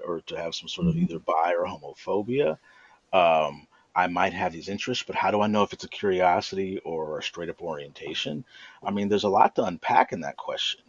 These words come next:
Speaker 1: Um, you know, and I, I think, again, part of the problem is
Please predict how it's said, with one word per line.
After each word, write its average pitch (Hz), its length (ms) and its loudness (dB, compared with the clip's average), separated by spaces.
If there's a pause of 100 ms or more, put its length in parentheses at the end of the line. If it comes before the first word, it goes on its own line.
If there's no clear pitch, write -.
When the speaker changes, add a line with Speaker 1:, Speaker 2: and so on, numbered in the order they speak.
(440)
Speaker 1:
Um, 80 640 6 (320)
you 101 100 -2
know, 78 460 -2
and 85 540 -4 (220)
I, 92 200 0
I 95 140 4
think, - 480 -4 (680)
again, 110 320 2
part 110 180 2
of 92 60 -2
the 98 60 -2
problem 120 420 4
is 92 360 -4